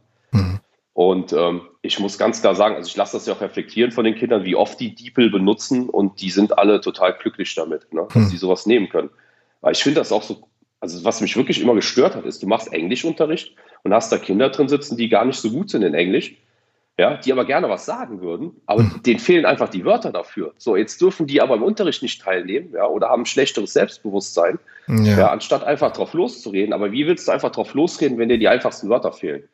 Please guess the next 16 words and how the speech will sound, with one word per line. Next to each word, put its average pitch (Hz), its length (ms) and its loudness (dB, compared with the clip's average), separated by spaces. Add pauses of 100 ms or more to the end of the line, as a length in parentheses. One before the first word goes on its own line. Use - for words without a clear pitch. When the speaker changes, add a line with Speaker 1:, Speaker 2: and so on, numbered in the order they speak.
(120)
Speaker 1:
Mhm. 101 280 2 (280)
Speaker 2:
Ja, - 300 0 (240)
und 85 200 -4
deswegen, 87 720 -4 (100)
die 87 80 -8
digitalen 98 560 2
Helfer 95 440 2
sind 104 240 -4
dann 95 180 -2
einfach, - 540 -4
das - 220 -20 (200)
eröffnet 123 420 -2
dir 123 80 0
ein 104 40 -2
neues 104 220 0
Universum. 80 500 -6